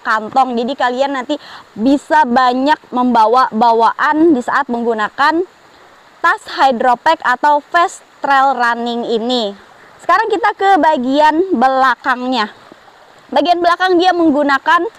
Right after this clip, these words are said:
double mesh yang berupa puring. Untuk puringnya dia lebih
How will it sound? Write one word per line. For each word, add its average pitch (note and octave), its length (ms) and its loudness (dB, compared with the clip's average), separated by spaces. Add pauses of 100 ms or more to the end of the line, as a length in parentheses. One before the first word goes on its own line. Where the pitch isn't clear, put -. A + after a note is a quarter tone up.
(320)
double D4 480 0
mesh C4 320 -2
yang C#4+ 160 2
berupa C4 320 2
puring. A#3+ 400 2 (160)
Untuk - 240 0
puringnya F#4 400 0
dia F#4 320 0
lebih D#4 400 0